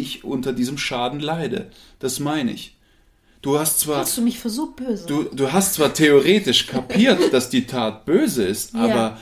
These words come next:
Speaker 1: mental ist es nicht zu dir durchgedrungen. Weißt du, was ich meine?
Speaker 2: Nein.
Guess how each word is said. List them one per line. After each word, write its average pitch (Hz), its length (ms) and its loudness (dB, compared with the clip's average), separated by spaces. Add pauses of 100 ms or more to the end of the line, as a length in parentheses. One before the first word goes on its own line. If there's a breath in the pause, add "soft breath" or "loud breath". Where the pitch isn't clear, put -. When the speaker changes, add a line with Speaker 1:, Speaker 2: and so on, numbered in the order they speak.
(120)
Speaker 1:
mental 127 600 -2
ist - 160 -6
es 123 100 -8
nicht 139 160 -6
zu 127 120 -6
dir 123 120 0
durchgedrungen. 120 840 -4 (580)
Weißt 190 240 -6
du, 226 60 -4
was 190 120 -2
ich 190 140 -8
meine? 254 340 -4 (1600)
Speaker 2:
Nein. 202 380 -4